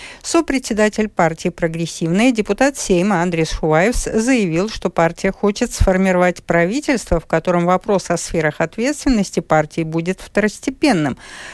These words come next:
Прогрессисты считают, что конкретные министерства не должны принадлежать конкретным партиям, сказал Шуваев.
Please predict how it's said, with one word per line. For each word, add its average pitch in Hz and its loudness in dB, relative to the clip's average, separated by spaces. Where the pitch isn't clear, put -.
Прогрессисты 240 2
считают, 233 2
что - -2
конкретные 185 -2
министерства 220 0
не 226 4
должны 214 0
принадлежать 180 0
конкретным 214 0
партиям, 156 0
сказал - -2
Шуваев. 214 2